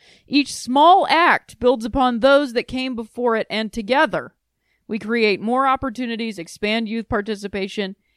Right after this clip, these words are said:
and encourage a culture that places women at the center of the world's best sport." Now, isn't that a great statement for moving forward? That's not focusing on what we don't have and what we should have and all those things, 'cause I, I don't disagree.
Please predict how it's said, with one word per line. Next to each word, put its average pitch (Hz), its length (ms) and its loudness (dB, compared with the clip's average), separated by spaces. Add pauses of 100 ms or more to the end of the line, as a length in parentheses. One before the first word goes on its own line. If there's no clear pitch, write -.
(120)
and 190 140 -6
encourage 262 420 -6
a 262 60 -10
culture 262 340 -4
that 220 160 -4
places 196 360 -6
women 254 260 -6
at 214 100 -4
the 185 100 -8
center 240 360 -6
of 170 120 -6
the 180 80 -6
world's 208 320 -6
best 208 240 -4
sport." - 360 -8 (540)
Now, 247 340 -2 (140)
isn't 349 320 -4
that 294 360 2
a 233 100 -4
great 240 280 -2
statement 240 600 -2
for 214 120 -8
moving 214 360 -2
forward? 202 440 0 (1200)
That's 294 240 2
not 349 240 -2
focusing 262 480 0
on 233 160 -2
what 208 160 -2
we 208 80 0
don't 190 240 -2
have 185 420 0
and 175 160 -4
what 170 160 -4
we 180 220 -4 (320)
should 214 260 2
have 202 360 2
and 190 80 -2
all 180 180 0
those 190 240 -4
things, 220 280 -4
'cause 254 140 -4
I, 277 240 0
I 262 160 0
don't 277 240 -2
disagree. 247 560 -4